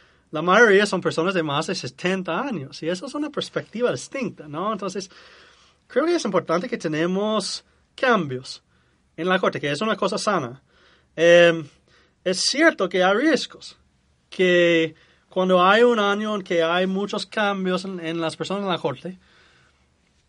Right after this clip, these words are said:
puede lograr como muchos cambios en la jurisprudencia.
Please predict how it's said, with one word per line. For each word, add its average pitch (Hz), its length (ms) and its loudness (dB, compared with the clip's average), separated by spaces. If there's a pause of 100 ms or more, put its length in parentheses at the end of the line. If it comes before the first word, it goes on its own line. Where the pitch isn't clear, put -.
(140)
puede 220 720 0
lograr 175 480 2
como 170 260 -6
muchos 190 460 -4
cambios 170 420 -4
en 160 60 -6
la 147 60 -6
jurisprudencia. 190 800 -4